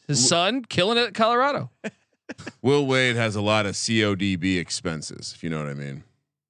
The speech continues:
Speaker 2: Cost of doing
Speaker 1: Mm.
Speaker 2: business.
Speaker 1: Mm.
Speaker 2: All right,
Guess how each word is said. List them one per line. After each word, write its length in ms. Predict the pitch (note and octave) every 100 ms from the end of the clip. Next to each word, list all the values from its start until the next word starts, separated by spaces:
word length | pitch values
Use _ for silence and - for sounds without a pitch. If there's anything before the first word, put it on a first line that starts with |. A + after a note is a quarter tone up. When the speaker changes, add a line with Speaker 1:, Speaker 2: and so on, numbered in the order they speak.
| _ -
Speaker 2:
Cost 320 | C3 G#2 -
of 100 | E2
doing 280 | F#2 C3 A#2
Speaker 1:
Mm. 40 |
Speaker 2:
business. 440 | D#2+ B1+ D#2 - - -
Speaker 1:
Mm. 280 | A#2 F#2 - _ _ _ _ _ _ _ _ _ -
Speaker 2:
All 60 | G#2+
right, 320 | B2 D3+ C3